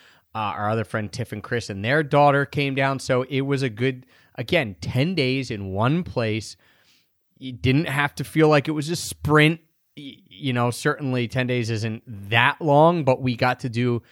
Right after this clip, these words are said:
everything we wanted. You could take a day and just go wander around town and not feel like, "Oh my gosh, I have to see everything," or "I always have to be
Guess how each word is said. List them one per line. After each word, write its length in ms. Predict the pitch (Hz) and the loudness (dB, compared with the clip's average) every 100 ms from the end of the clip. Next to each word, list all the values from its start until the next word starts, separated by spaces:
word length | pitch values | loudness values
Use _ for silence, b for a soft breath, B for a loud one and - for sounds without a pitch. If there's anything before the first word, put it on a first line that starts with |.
| b b | b b
everything 340 | - 123 123 131 | -6 -2 -2 -2
we 80 | 117 | 0
wanted. 380 | 139 160 160 135 | 2 2 2 -2
You 80 | 123 | -6
could 160 | 113 | -4
take 200 | - 123 | -2 -2
a 40 | 120 | -2
day 340 | 98 120 135 | 0 2 2
and 80 | 120 | 2
just 200 | 117 - | -2 0
go 120 | 127 | 0
wander 400 | 107 107 123 120 | 0 -4 -4 -2
around 220 | 117 113 | -2 -4
town 320 | - 120 135 | -6 -2 -2
and 100 | 123 | -2
not 260 | 107 113 120 | -2 -4 -4
feel 180 | 120 120 | -4 -2
like, 260 | 110 104 - b b | -2 -4 -8 b b
"Oh 140 | - 123 | -6 -2
my 140 | 117 | -2
gosh, 320 | 110 113 - | 0 -2 -2
I 40 | 113 | -4
have 120 | 107 | -4
to 60 | 107 | -8
see 480 | - - 143 143 147 | -10 -2 2 4 2
everything," 460 | 147 147 139 135 | 2 -2 0 -2
or 60 | 113 | 0
"I 100 | 113 | 0
always 240 | 127 127 | 0 -2
have 100 | 127 | -4
to 60 | - | -8
be 160 | 117 | -12